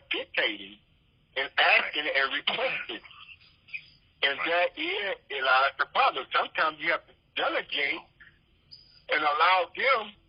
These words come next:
like what you're doing right now with Deanna tomorrow, delegate even if they're not up to peak, up to peak. So, because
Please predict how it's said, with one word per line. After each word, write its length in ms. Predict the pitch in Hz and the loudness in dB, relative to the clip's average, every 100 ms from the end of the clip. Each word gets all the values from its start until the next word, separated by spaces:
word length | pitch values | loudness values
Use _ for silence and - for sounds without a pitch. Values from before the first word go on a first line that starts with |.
| _ - | _ 0
like 200 | - - | 0 2
what 180 | - - - | 0 0 -2
you're 180 | 294 - | -4 -6
doing 240 | 302 147 | -6 -4
right 200 | 294 - 143 | -2 -2 0
now 180 | 143 147 | 0 0
with 80 | 135 | -2
Deanna 380 | 143 151 247 180 | 0 2 2 -2
tomorrow, 460 | 135 143 113 107 - - - - | -4 -2 -2 -2 -6 -14 -10 -2
delegate 640 | 160 240 311 - 175 175 170 170 | 0 2 0 0 2 2 0 -4
even 220 | 175 185 | -4 -2
if 80 | 170 - | -4 -2
they're 240 | 180 180 | 0 2
not 240 | 196 277 - | 4 4 4
up 180 | 165 - | 0 0
to 80 | - - | -6 -6
peak, 200 | - - - - 1077 | -6 -6 -8 -6 -6
up 120 | - | -4
to 80 | - - - | -6 -4 -2
peak. 200 | 1077 1077 - - _ _ _ _ _ _ _ _ - - - - | 0 0 -2 -6 _ _ _ _ _ _ _ _ -20 -20 -4 2
So, 280 | 190 170 165 156 _ - _ - | 2 2 -4 -10 _ -20 _ -10
because 300 | 175 175 | -2 -2